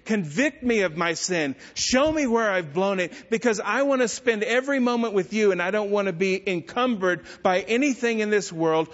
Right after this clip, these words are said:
or anything that I can produce in myself." And so for the brother, for the believer,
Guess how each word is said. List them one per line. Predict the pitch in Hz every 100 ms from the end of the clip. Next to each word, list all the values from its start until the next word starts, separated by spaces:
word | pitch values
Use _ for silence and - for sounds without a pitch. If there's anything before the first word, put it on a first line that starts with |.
| -
or | 180 180
anything | 214 277 233 233 214
that | 196
I | 190
can | 190 156
produce | 160 175 208 208
in | 190
myself." | 175 160 - 180 170 - -
And | 196
so | - 214 190
for | 208
the | 180
brother, | 147 139 220 247 202 165
for | 190
the | 180
believer, | 160 165 175 247 214 175